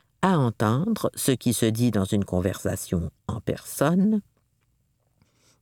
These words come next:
à entendre une conversation téléphonique,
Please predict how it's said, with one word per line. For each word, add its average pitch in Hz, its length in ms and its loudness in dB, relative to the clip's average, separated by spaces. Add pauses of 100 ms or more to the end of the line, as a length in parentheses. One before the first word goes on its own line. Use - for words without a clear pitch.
à 143 180 2
entendre 127 520 2
une 113 120 2
conversation 113 760 0
téléphonique, 123 920 -4